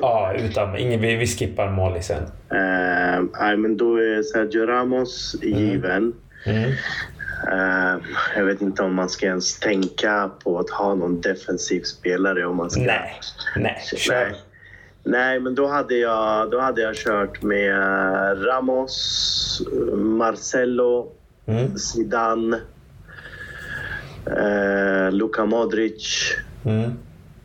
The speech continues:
Speaker 2: Och så hade jag haft, eh, Cristiano och, eh, Brasse Ronaldo.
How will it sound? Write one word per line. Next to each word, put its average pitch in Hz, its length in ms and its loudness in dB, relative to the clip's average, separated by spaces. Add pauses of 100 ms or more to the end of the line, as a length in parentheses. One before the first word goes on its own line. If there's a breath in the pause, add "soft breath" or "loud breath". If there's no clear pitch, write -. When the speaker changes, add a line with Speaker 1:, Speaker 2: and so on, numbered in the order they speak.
(120)
Speaker 2:
Och 110 320 2
så 110 260 0
hade 104 280 2
jag 104 100 4 (120)
haft, 98 580 -2
eh, 98 380 2
Cristiano 104 880 2
och, 98 540 -2
eh, - 1300 0
Brasse - 500 0
Ronaldo. - 540 0